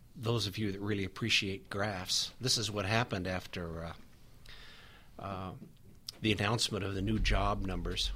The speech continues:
We had something of a rally. This is the ten-year. Uh, went from one eighty-one to one seventy-one, which is where we are today. So the chances of the Fed raising rates here this month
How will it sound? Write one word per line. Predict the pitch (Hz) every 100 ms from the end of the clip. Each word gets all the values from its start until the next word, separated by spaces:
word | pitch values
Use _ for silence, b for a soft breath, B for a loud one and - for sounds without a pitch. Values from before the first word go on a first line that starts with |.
| -
We | 107
had | 104 107
something | - - 165 147 117
of | 104
a |
rally. | 92 104 135 110 -
This | 127 131
is | 131
the | -
ten-year. | - 117 113 98 90 - - - - B B B B
Uh, | 120 113 107 101
went | 120
from | 117 107
one | 113 117
eighty-one | 110 107 95 113 104
to |
one | 95 98
seventy-one, | - 160 165 113 92 87 95
which | 107
is | 101
where | - 101
we | 92
are | 90 87
today. | 82 104 87 90 - B B B B B B
So | - 165 151 139
the | 123
chances | 117 175 175 156 131
of | 135 120 113 101
the |
Fed | 107 - 123 117
raising | 110 113 113 101
rates | 101 110 110 -
here | 104 98 95
this | 101 95
month | 101 101 101 -